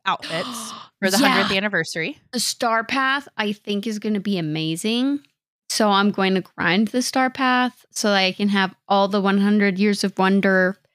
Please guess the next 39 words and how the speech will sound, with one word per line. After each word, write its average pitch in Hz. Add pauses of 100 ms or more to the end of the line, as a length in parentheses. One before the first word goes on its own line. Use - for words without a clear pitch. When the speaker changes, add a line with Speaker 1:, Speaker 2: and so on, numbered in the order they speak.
(500)
Speaker 2:
beautiful 190
merch 185
in 190
the 180
game. 175 (200)
Speaker 1:
Hey, 208
and 220
you 262
were 370
spot 226
on. 160
There, 185
the 190
ears 220
that 233
are 226
coming 214
are 196
the 208
special 202
one 185
hundredth 190
anniversary 180
ears 180
that 170
they're 165
selling 170
in 151
parks. 175
So 160 (120)
good 240 (260)
guess 165
on 151
that 131
one. 139
That 151
one 240
was 147
great. 131